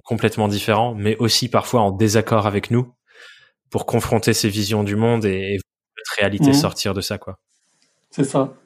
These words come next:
Speaker 2: Et je pense qu'on, on bénéficie de ça en tant que personne, mais aussi en tant que professionnel.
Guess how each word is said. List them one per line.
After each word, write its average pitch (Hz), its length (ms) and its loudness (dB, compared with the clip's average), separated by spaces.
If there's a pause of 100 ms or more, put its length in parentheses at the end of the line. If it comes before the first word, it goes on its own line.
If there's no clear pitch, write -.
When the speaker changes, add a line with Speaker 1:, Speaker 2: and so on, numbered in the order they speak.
(800)
Speaker 2:
Et 156 260 4
je 147 100 2
pense 202 220 2
qu'on, 170 80 4
on 165 260 4
bénéficie 165 400 2
de - 420 -14
ça 175 100 4
en 165 120 4
tant 143 180 2
que 135 100 -2
personne, 160 540 0
mais 139 100 4
aussi 127 340 -2
en 143 100 4
tant 131 200 0
que 131 100 -2
professionnel. 131 1160 -2